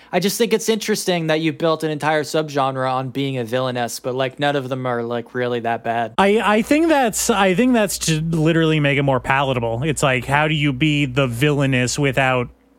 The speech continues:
Speaker 2: having to identify as the bad guy?
Speaker 1: Yes,
Speaker 2: Uh,
Speaker 1: well, women, women aren't really given the same leeway as, as men in fiction to just be reprehensible pieces of shit.
Speaker 2: You know, that's totally true. That's absolutely true.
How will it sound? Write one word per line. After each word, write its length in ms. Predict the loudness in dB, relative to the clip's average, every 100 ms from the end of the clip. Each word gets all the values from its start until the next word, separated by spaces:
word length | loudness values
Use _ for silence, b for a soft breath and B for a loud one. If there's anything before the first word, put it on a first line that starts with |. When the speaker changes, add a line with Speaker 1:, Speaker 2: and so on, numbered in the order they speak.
| _ _ 0
Speaker 2:
having 320 | 0 2 2
to 80 | 2
identify 580 | 2 2 0 2 2 2
as 200 | 0 0
the 100 | -2
bad 400 | 0 0 0 -2
guy? 400 | -4 -4 -6 -12 b b b
Speaker 1:
Yes, 300 | 2 4 4
Speaker 2:
Uh, 20 | 4
Speaker 1:
well, 220 | 2 2
women, 460 | 2 2 2 0 2
women 280 | 2 2 2
aren't 200 | 0 0
really 280 | 0 0
given 280 | 2 0 0
the 80 | -4
same 300 | -2 -2 -2
leeway 720 | -2 -2 0 0 0 0 -2 -4
as, 460 | -2 -2 -4 -8 -2
as 240 | -2 -2
men 300 | -4 -2 -2
in 140 | -4 -6
fiction 540 | -4 -4 -4 -6 -6
to 120 | -6 -4
just 300 | -4 -6 -6
be 360 | -2 -2 -4 -10 -4
reprehensible 760 | -2 0 -2 -2 -2 -4 -4 -4
pieces 340 | -4 -6 -6
of 60 | -8
shit. 360 | -4 -2 -2 -6 b b b b b b
Speaker 2:
You 280 | -4 0 2
know, 260 | 4 2 2
that's 440 | 0 0 -4 -8 -4
totally 400 | 0 2 2 0
true. 420 | 0 0 2 0 -2
That's 180 | 0
absolutely 600 | 0 0 0 0 0 -2
true. 420 | -2 0 0 0